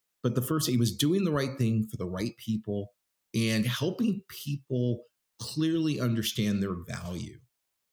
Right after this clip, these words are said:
So it comes back to the basics, but that's why I, I'd say looking at the hard metrics, but also understanding some of the cultural realities, some of the engagement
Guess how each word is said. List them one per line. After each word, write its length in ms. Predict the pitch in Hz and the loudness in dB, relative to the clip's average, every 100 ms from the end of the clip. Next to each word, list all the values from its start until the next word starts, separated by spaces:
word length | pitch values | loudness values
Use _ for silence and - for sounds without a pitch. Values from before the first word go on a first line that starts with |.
| _ | _
So 320 | - - 107 - - _ _ - | -2 0 0 -4 -18 _ _ -6
it 120 | 120 | 0
comes 260 | 175 160 | 4 4
back 280 | 110 113 117 | 4 0 0
to 100 | - | -2
the 80 | 110 | -2
basics, 680 | - 92 - 139 - - - _ _ - | -2 -2 -2 -2 -2 -4 -6 _ _ -4
but 320 | 101 110 107 | 0 2 2
that's 280 | 131 131 135 | 2 2 4
why 220 | 123 113 | 4 4
I, 200 | 104 104 113 | 2 0 0
I'd 120 | 107 | 0
say 500 | - 117 110 104 - - | 2 2 2 0 -4 -4
looking 400 | 110 127 131 113 | -2 0 2 0
at 100 | 110 | 0
the 60 | |
hard 380 | - - 131 127 | -4 -2 0 2
metrics, 480 | 127 123 - 123 - - _ _ - | 2 2 0 0 -2 -10 _ _ -4
but 100 | 113 | 0
also 520 | 123 123 - 120 113 | 2 2 2 2 2
understanding 560 | 120 117 113 - 110 107 | 2 2 2 2 2 4
some 240 | - 117 | 4 4
of 80 | 107 | 2
the 160 | 101 - - - | 0 -4 -6 -2
cultural 540 | 120 123 - 139 135 | -2 -2 0 0 2
realities, 800 | 135 135 123 127 127 127 127 - _ _ _ _ | 2 2 2 4 2 2 2 0 _ _ _ _
some 360 | - - 139 123 | -2 2 4 6
of 180 | 120 104 | 4 4
the 340 | 107 104 101 - _ _ - | 4 2 0 -6 _ _ -4
engagement 880 | 120 110 104 - 101 123 135 147 151 | 0 2 0 -2 0 2 2 2 2